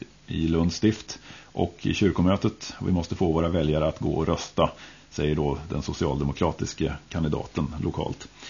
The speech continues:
Och i Sydöstran så är det Hans Bylov som väldigt ofta skriver om oss, och väldigt, väldigt negativa ordalag. Han, eh, beklagar sig över att många socialdemokrater har gått ur kyrkan under sin ungdom som en protest mot reaktionära präster med mera.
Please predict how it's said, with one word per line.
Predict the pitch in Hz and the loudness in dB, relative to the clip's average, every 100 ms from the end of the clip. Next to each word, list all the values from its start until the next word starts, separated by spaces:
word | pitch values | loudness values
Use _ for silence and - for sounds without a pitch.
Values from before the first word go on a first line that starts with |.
| - - - | -18 -20 -4
Och | - - | -2 4
i | 101 | 4
Sydöstran | 98 - 101 104 98 - 104 113 82 | 4 6 8 8 6 2 6 6 6
så | 71 | 4
är | 82 | 4
det | 82 80 | 4 4
Hans | 90 87 80 | 2 2 2
Bylov | 78 104 101 73 73 | 6 8 8 6 2
som | 78 | 0
väldigt | 78 73 90 | 0 2 0
ofta | 80 - 85 | 0 0 0
skriver | 78 85 82 82 - | 0 4 4 4 4
om | 90 107 | 4 4
oss, | 110 - - - - - | 4 -2 -8 -14 -12 -10
och | - 80 78 | -4 -2 0
väldigt, | 82 78 - - - 92 | 2 0 -4 -6 -4 0
väldigt | - 90 90 | 4 4 6
negativa | 87 95 90 95 | 6 6 4 6
ordalag. | 98 90 95 107 107 - - - - - - - | 6 6 6 6 4 0 -14 -14 -14 -14 -16 -2
Han, | 90 90 90 | 4 8 8
eh, | 92 92 | 8 8
beklagar | 87 92 95 90 | 6 6 8 6
sig | 92 104 | 6 6
över | 90 | 6
att | 87 | 6
många | 104 90 92 | 6 8 6
socialdemokrater | 95 98 107 85 87 82 101 98 - 104 | 6 6 6 6 4 6 6 6 4 4
har | 87 90 | 6 4
gått | 92 - | 2 4
ur | - 131 92 82 | 8 8 8 6
kyrkan | 98 73 - 95 | 6 6 4 4
under | 85 85 | 6 4
sin | 80 90 | 4 4
ungdom | 76 78 87 | 4 4 4
som | 82 90 | 4 4
en | 82 | 4
protest | 95 82 110 - - | 2 4 4 2 2
mot | 87 - | 2 2
reaktionära | 87 82 87 78 78 78 | 0 0 0 2 2 2
präster | 101 82 - | 0 0 2
med | 107 85 | 4 4
mera. | 76 - | 2 0